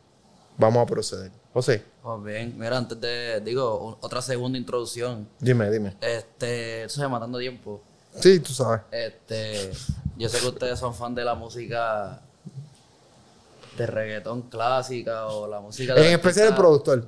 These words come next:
Speaker 1: Yo también, pero el, el productor
Speaker 2: Eh, pero
Speaker 1: Los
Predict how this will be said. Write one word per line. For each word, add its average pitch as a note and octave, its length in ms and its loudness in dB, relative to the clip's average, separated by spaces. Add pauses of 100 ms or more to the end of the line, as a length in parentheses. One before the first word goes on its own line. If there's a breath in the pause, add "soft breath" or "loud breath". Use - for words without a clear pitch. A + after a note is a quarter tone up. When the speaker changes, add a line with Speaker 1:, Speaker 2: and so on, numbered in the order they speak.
Speaker 1:
Yo G#3 240 10
también, G#3+ 380 8
pero E3 160 6
el, C3 120 2
el D#3 140 4
productor E3 440 6
Speaker 2:
Eh, - 160 4
pero C#3+ 440 -2
Speaker 1:
Los A2 80 -10